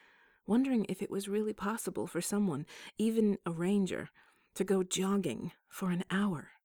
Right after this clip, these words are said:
in sub-zero temperatures. She'd have to go looking for him if he didn't come back soon. In the meantime, she focused on the files in front of her, trying to determine where she should even begin.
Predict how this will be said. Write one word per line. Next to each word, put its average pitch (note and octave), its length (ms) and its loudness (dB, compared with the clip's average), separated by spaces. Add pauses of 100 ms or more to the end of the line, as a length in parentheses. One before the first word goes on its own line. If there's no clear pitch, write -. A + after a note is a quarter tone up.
(340)
in E3 120 -4
sub-zero E3+ 580 -2
temperatures. - 680 -6 (720)
She'd - 160 -6
have G3+ 80 -4
to - 80 -14
go - 100 -8
looking F3 360 -4
for - 120 -12
him D#3+ 180 -8
if D#3 80 -12
he - 80 -10
didn't E3 240 -4
come D#3+ 180 -6
back - 240 -8
soon. - 360 -6 (1300)
In G3+ 100 6
the G#3+ 60 10
meantime, F#3+ 600 2 (360)
she - 160 -10
focused G3+ 400 -2
on F#3 80 2
the F3 80 0
files E3 440 -4
in D3+ 80 -6
front E3 300 -6
of E3 100 -16
her, C#3+ 220 -14 (680)
trying G#3+ 280 2
to G#3 80 -4
determine F3+ 640 -4
where A3 200 -4
she - 160 -10
should F3+ 240 -10
even F3+ 420 -4
begin. F#3 500 -2